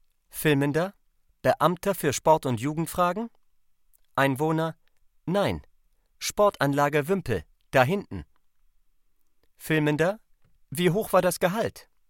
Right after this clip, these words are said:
Einwohner: "Kein Gehalt." Filmender: "Und wozu hast du dann den Päderasten gedient?" Einwohner:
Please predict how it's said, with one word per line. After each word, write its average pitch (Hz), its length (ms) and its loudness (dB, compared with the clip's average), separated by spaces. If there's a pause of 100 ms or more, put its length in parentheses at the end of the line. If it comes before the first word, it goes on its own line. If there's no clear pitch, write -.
(320)
Einwohner: 156 640 -2 (300)
"Kein 196 260 0
Gehalt." 90 500 -4 (420)
Filmender: 156 640 0 (500)
"Und 151 260 0
wozu 196 360 -2
hast 160 220 -2
du 160 60 -4
dann 143 180 4
den 135 160 0
Päderasten 139 580 0
gedient?" 143 540 -6 (800)
Einwohner: 135 580 -2